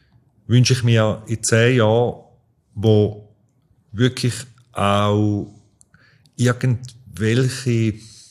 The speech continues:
und ich sage das wirklich betont nur alltagssprachlich,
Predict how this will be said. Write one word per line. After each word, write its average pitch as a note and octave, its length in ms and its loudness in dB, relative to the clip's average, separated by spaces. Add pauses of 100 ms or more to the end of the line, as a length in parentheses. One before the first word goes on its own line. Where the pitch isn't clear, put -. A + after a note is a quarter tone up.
(720)
und G2 160 -4
ich G#2+ 80 -2
sage G2 240 0
das - 160 -4
wirklich - 320 -6
betont G2+ 480 -4
nur G2+ 180 -6
alltagssprachlich, F#2+ 1080 -4